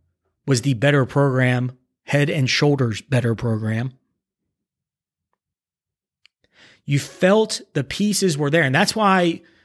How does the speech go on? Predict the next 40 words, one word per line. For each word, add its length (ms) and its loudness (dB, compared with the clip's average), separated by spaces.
you 100 -2
know, 60 0
people 260 0
gave 240 2
me 80 0
a 80 0
hard 200 0
time, 220 0
and 80 -2
they 100 2
should 280 2
have 300 -4
for 240 -6
a 60 0
lot 180 2
of 100 -4
reasons. 360 -2
But 320 0
that's 180 0
why 120 4
I 60 2
was 160 0
so 540 2
perplexed, 760 0
and 120 0
I 60 2
wanted 300 0
to 60 -2
stick 320 -4
with 140 -2
Muschamp 600 -2
basically 400 2
until 220 -2
the 100 -6
A 160 0
and 100 0
M 140 0
game 240 -2
this 240 -2
year. 300 -12